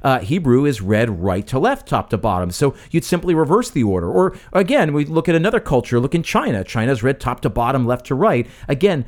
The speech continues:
that's gonna change, uh, how a menu would be laid out. Number three, remember, less is more. Embrace the white space. Number four, call-outs are a great way to draw diners' attention to where you want them to go.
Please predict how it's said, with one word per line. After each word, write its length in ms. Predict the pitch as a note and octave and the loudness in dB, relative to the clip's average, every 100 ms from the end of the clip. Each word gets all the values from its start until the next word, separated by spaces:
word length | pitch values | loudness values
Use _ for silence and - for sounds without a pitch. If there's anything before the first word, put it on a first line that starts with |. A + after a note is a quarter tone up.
| - | -8
that's 300 | C3+ D3+ E3 | -6 -4 -4
gonna 200 | - E3+ | -2 -2
change, 540 | D#3 - C3+ B2 B2+ - | -2 -2 2 2 -2 -4
uh, 140 | B2 | -6
how 320 | - B2 A#2 B2+ | -6 -2 0 0
a 60 | |
menu 380 | B2 G2+ G2+ G2 | 0 0 0 0
would 120 | G2 | 0
be 120 | G2+ | 0
laid 260 | G2 F#2+ F#2 | 0 0 0
out. 260 | D#2+ - - - - - - - - | -2 -4 -12 -20 -20 -20 -20 -18 -2
Number 240 | G3 A3+ A3 | 2 2 0
three, 340 | C#4+ C#4 E3+ | 0 2 4
remember, 360 | D#3+ A3+ G3 E3 | 4 2 2 0
less 260 | G#3 G#3+ | -2 -2
is 240 | - G#3 F#3 | 2 2 4
more. 400 | B3 A#3+ A#2+ - - - | 4 6 4 -2 -12 -2
Embrace 580 | B2 A2+ B2 D#3 D3+ - | 0 0 0 0 0 -2
the 140 | D3+ | -2
white 320 | B2 C3+ D#3 | 0 -2 -2
space. 600 | - - A#2 E2+ - - - - - - - - | -4 -2 0 0 -4 -6 -6 -6 -14 -16 -16 -2
Number 240 | C3+ C#3 | 0 2
four, 580 | C3+ - B3+ G3+ A2 F2 - - - - | -2 0 4 4 4 2 -8 -20 -20 -8
call-outs 540 | - D#3 D#3+ D3+ D3+ - | 0 2 2 0 -4 -2
are 160 | B2+ | -2
a 80 | A2 | 0
great 500 | A2 G#2+ G#2+ D3 G#3+ | 0 2 4 2 0
way 300 | D#3 C#3 C#3 | 0 2 2
to 80 | C3 | 0
draw 280 | A#2 B2 B2+ | 0 2 2
diners' 400 | B2 B2 B2 B2 | 0 0 -2 -4
attention 480 | - A#2+ A#2 A#2+ | -4 -4 -2 -2
to 140 | A2 B2 | -2 -4
where 360 | F#2+ A#2 C3+ | 0 0 2
you 160 | C3+ B2+ | 2 0
want 260 | A2 A#2 - | 0 -2 -2
them 160 | A#2+ | -2
to 100 | A#2 | -2
go. 440 | G2+ A#2 G#2+ F2 | 2 2 4 0